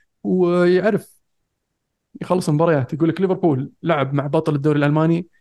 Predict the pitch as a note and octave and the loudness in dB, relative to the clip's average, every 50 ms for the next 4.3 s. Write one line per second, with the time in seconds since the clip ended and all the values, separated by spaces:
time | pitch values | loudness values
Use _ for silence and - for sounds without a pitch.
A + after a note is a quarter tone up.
0 | _ _ _ _ - D#3+ E3 - D3 D3 C#3+ D#3 D3+ C#3 C#3 C3+ - - D#3+ D#3 | _ _ _ _ -4 -4 -2 -2 -2 0 2 2 2 2 0 -2 -2 0 0 2
1 | D#3+ D#3+ E3 E3 - _ _ _ _ _ - D3+ F3+ F3 D#3+ D3 C#3+ C#3+ D#3 D3+ | 2 0 0 -2 -6 _ _ _ _ _ -4 -4 -2 -2 -2 -2 -2 0 0 2
2 | C#3+ C#3+ D3+ C#3+ C3 C#3+ D#3+ D#3 D3+ D#3 E3 E3+ - _ _ _ _ - C#3+ D3+ | 2 2 0 0 0 0 2 2 0 0 -2 -4 -6 _ _ _ _ -2 -2 -2
3 | C#3+ - F3+ F3+ F3 D#3+ F3 E3+ - _ _ _ _ _ D#3+ E3 E3+ D#3+ D#3 D3 | 0 0 0 0 2 0 -2 -2 -4 _ _ _ _ _ 0 0 2 2 0 0
4 | E3+ D3 C#3 - - | 0 -2 -4 -6 -10